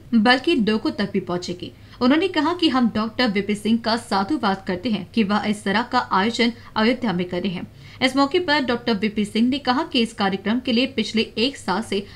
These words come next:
वह लगातार तैयारी कर रहे हैं और आज उनका सपना अब बस पूरा होने ही वाला है।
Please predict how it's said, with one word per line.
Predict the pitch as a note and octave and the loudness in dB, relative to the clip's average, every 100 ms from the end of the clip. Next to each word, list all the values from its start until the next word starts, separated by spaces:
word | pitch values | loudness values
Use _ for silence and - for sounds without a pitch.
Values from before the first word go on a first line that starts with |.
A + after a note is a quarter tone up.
| - | 2
वह | A#3 | 4
लगातार | A3 A#3+ - C4 | 4 2 0 0
तैयारी | C4 B3 G3+ F#3+ G#3+ | -2 -2 0 0 -2
कर | - F3+ | -4 -4
रहे | A#3 | -2
हैं | G3 - - - | -4 -6 -12 -2
और | A3+ | 2
आज | A3 C4+ C4 | 4 2 -2
उनका | A3+ G#3 | -2 -2
सपना | G3+ G3 F#3+ G#3 A#3+ - - A3+ | -2 -6 0 0 -2 -6 -4 2
अब | A3+ - | 2 2
बस | B3+ - | -2 -2
पूरा | A3 A3+ | 0 0
होने | A#3 G3+ G#3+ | 0 2 2
ही | G3 | 2
वाला | F3 E3 | 0 -4
है। | E3 | -6